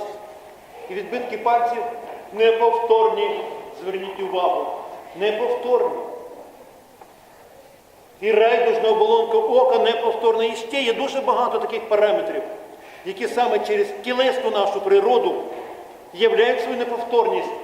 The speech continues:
І це формально пред'являє світові цю неповторність. Така ж неповторна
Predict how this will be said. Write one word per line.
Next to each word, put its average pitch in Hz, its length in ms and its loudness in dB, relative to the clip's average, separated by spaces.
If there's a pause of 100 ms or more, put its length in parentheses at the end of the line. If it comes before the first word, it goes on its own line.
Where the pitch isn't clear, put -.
(320)
І 220 60 -8
це 254 600 -2 (1600)
формально 214 600 2 (340)
пред'являє - 960 0 (460)
світові 202 500 -10 (360)
цю 247 160 2
неповторність. 220 840 2 (4000)
Така 180 280 -2
ж - 60 0
неповторна 170 460 -8